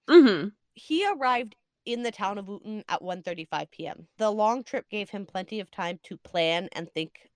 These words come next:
Speaker 2: about what he was doing.
Speaker 1: Mm-hmm.
Speaker 2: So that afternoon, a heartbreaking nine nine nine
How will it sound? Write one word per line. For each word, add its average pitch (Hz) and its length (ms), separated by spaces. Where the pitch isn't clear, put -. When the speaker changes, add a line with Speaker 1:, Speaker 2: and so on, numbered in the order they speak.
Speaker 2:
about 170 240
what 165 140
he 180 100
was 156 160
doing. 165 400
Speaker 1:
Mm-hmm. 220 420
Speaker 2:
So 247 220
that 233 360
afternoon, 202 880
a 202 80
heartbreaking 254 840
nine 202 280
nine 185 240
nine 170 340